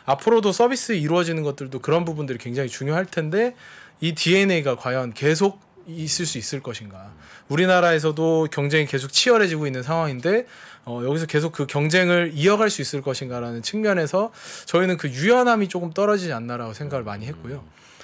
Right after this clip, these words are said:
카카오 같은 경우는 과거에 한번 유튜브 따라잡아 보겠다고 카카오 티비 하면서 막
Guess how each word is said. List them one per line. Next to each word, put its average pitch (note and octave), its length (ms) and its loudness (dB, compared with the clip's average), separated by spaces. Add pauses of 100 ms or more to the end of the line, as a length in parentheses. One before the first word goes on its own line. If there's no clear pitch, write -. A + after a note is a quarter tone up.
(100)
카카오 C4 300 2
같은 B3 260 2
경우는 G3+ 220 2
과거에 D#3+ 340 2
한번 D3+ 260 -2
유튜브 F3+ 420 -2
따라잡아 G#3 380 4
보겠다고 B2+ 380 -6
카카오 F3 300 -2
티비 G#3+ 280 -2
하면서 F#3+ 520 0 (520)
막 B2 80 -6